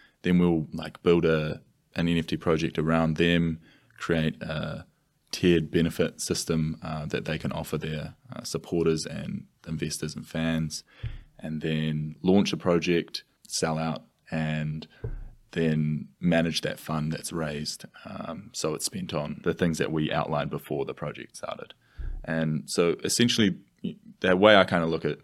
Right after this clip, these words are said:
at Senkusha, it's like a mix of, um, angel investing and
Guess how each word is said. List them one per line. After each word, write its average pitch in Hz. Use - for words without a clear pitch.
at 73
Senkusha, 80
it's 73
like 82
a 80
mix 78
of, -
um, -
angel 87
investing 78
and -